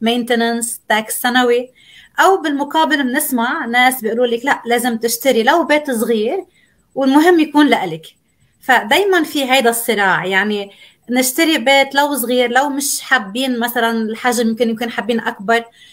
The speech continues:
بس بنقول إنه لا، بيكون بيت لإلنا، أو إيجار الواحد بيكون مريح راسه من كل مصاريف، من كل، آه، يمكن أشياء المترتبة على البيت، يعني، أو المنزل الخاص فيكي.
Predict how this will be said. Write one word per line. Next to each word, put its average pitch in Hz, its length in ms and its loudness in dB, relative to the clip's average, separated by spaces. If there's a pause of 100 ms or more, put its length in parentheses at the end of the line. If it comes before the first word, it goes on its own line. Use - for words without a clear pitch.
(200)
بس 294 440 0 (320)
بنقول 233 400 -2
إنه 254 180 -2
لا، 269 200 0
بيكون 240 300 -4
بيت 247 180 0
لإلنا، 254 560 -2
أو 339 180 4
إيجار 285 440 2
الواحد 254 420 -4
بيكون 233 380 -4
مريح 240 360 0
راسه 254 340 0
من 208 160 -6
كل 262 400 -2
مصاريف، 226 680 -2
من 220 160 -4
كل، 233 420 -2 (480)
آه، 226 180 2
يمكن 220 640 -2
أشياء 254 260 0
المترتبة 226 600 0
على 190 280 -2
البيت، 190 760 -4
يعني، 90 360 -10
أو 190 320 -4
المنزل 208 360 0
الخاص 190 440 -4
فيكي. 175 340 -8